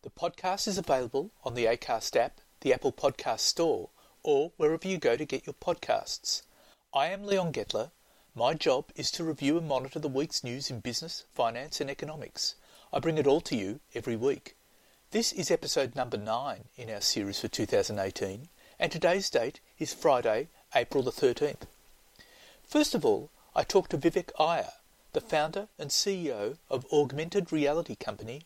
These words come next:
Apparition. We'll be talking about how businesses can use augmented reality.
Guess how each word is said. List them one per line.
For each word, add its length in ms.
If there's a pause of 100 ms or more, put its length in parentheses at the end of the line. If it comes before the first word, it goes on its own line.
(100)
Apparition. 640 (880)
We'll 140
be 120
talking 320
about 220 (100)
how 140
businesses 500
can 240
use 480
augmented 580
reality. 520